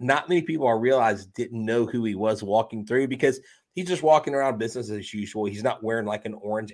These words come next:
Astros colored sports coat. He's just walking through and casually, he said hi. I told him about the show, and it was, it was kind of a neat,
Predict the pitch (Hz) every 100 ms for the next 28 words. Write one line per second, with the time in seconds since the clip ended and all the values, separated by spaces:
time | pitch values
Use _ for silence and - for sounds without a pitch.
0 | 92 104 - 104 - 113 107 104 _ _
1 | _ - - 113 - - 120 127 139 165
2 | - 120 135 143 131 127 139 143 98 -
3 | 113 123 127 139 135 - _ _ 117 113
4 | 139 120 120 127 143 139 113 - 123 123
5 | 127 117 - - 117 139 113 98 - _
6 | - 135 143 123 - - 131 131 147 139
7 | 110 107 131 131